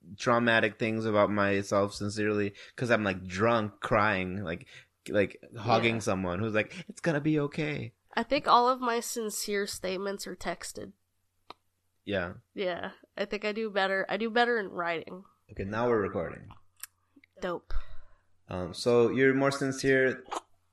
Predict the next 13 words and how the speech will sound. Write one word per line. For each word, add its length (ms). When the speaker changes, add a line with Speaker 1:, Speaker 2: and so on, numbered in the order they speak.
Speaker 1:
<coughs> 2000
through 180
text 560
than, 380
uh, 200
voice? 360
Speaker 2:
Spat 520
all 100
<laughs> 120
over 1000
myself. 240
Yeah, 400
uh, 320